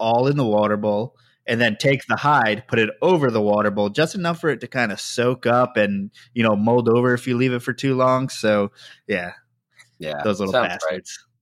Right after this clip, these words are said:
Speaker 2: Yeah, they do that, dude. They like to poop in inconvenient spots, make messes that s-, sort of seem, uh,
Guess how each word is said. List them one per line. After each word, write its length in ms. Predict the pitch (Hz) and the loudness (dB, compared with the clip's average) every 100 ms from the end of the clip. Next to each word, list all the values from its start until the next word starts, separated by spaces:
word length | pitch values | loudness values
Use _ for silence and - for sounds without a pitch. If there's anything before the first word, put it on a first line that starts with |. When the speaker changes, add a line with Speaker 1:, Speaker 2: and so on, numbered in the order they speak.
| _ | _
Speaker 2:
Yeah, 300 | 78 82 76 | -2 -2 0
they 160 | 92 90 | -4 -2
do 180 | 98 | -2
that, 220 | 95 76 73 | 0 0 -2
dude. 200 | 78 76 | -6 -4
They 120 | 87 | 0
like 220 | 95 92 | 0 0
to 80 | 82 | -8
poop 340 | - 101 101 | -4 -2 -2
in 120 | 101 | -2
inconvenient 600 | 92 95 101 92 95 98 - | -2 -4 -6 -2 0 0 -4
spots, 640 | - 82 80 80 - - - - _ | -2 2 2 0 -2 -12 -18 -20 _
make 300 | 80 87 95 | -2 -2 0
messes 580 | 95 90 - 92 90 87 | 0 0 -2 -6 -6 -2
that 200 | 90 87 | 0 0
s-, 520 | - - 87 80 101 | 0 -4 -6 -10 -6
sort 300 | - - - | -4 -2 -2
of 80 | 403 | -2
seem, 560 | - - 147 156 160 135 107 | -2 -2 -2 -2 -2 -2 -4
uh, 360 | - 107 95 90 | 0 2 2 0